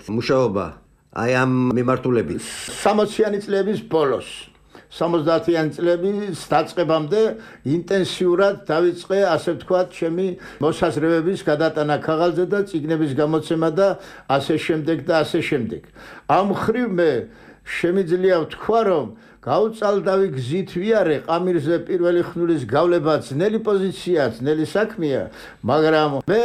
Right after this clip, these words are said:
Speaker 2: ეს ყველაფერი დავიწყე იქედან, რომ ჯერ კიდევ ათასცხრასამოცდაჩვიდმეტ წელს თბილისში პროფესორ მიხეილ შენგელიას ინიციატივით ჩატარდა რუსულ-გერმანული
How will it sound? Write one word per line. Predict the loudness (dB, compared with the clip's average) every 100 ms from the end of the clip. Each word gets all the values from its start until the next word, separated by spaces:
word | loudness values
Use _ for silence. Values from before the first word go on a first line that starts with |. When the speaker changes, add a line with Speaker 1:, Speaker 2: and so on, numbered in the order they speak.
| 2
Speaker 2:
ეს | 0 -4
ყველაფერი | 0 2 2 0 0 0 0 -2 -4
დავიწყე | -8 -8 0 2 2 0 -2 0
იქედან, | 0 2 0 2 0
რომ | 2 0 -2 -10 -20 -20 -16
ჯერ | -2 2 2 0
კიდევ | -4 -4 0 0 0 -8 -20 -20 -20 -20 -6
ათასცხრასამოცდაჩვიდმეტ | 0 2 0 0 0 0 -6 -4 0 2 2 0 -6 -4 -2 0 -2 -2 -2 -2 -8 -4 -2 -2 -2
წელს | 0 2 2 -2 -8
თბილისში | -4 -2 -2 -2 -4 -2
პროფესორ | 0 0 0 0 0 0
მიხეილ | -2 0 0
შენგელიას | 0 -2 -4 0 2 2 2 -2 -12 -20 -14 -4
ინიციატივით | -2 0 2 2 2 0 -2 -2
ჩატარდა | -6 0 0 2 0 2 0 2
რუსულ-გერმანული | 0 -2 -4 -4 -2 -2 0 2 2 2 2 2 0 -2